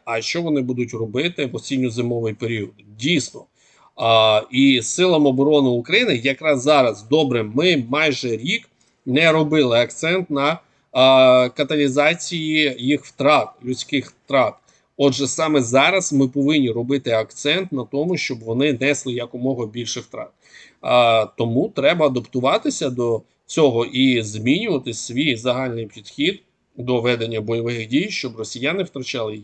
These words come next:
якомога більше людського ресурсу. І повертаємося до, а, наприкінці Запорізької області,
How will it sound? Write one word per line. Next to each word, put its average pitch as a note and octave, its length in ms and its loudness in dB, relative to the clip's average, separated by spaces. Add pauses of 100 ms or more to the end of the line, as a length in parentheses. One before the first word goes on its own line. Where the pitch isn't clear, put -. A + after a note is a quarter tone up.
якомога B2 800 -4 (120)
більше E3 440 -4 (420)
людського B2 500 -4 (180)
ресурсу. A2+ 800 -8 (480)
І F3+ 400 4
повертаємося F3+ 1300 2
до, D3+ 480 4
а, B2+ 300 2
наприкінці C#3 1000 0
Запорізької C3 800 -2
області, F#3+ 540 0